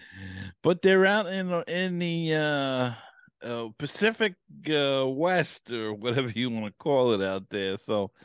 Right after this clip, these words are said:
may not be as bad out there. And, uh, they do have air conditioning in that place. So we, we will see. But, uh, new unis, and next year they're all gonna be wearing 'em. So,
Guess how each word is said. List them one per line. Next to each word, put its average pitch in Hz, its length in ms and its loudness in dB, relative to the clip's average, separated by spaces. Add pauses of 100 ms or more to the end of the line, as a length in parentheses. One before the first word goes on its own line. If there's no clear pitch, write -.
(400)
may 175 240 0
not 214 260 0
be 214 140 -4
as 190 120 -6
bad 202 400 2
out 120 280 0
there. 117 340 2
And, 120 420 -6
uh, 117 440 -2
they 123 200 0
do 196 220 -2
have 240 260 0
air 226 180 2
conditioning 95 840 -6
in 98 240 -8
that 90 220 -8
place. 92 380 -4
So 101 320 -4 (640)
we, 139 340 -2
we 139 240 -2
will 147 260 0
see. 135 540 -6
But, 98 480 -6 (140)
uh, 98 360 -4 (240)
new 139 280 -4
unis, 175 720 0
and 127 160 -2
next 156 320 -6
year 170 200 0
they're 139 220 0
all 196 260 4
gonna 135 280 -2
be 107 160 -4
wearing 92 520 -6
'em. 78 180 -12
So, 101 320 -2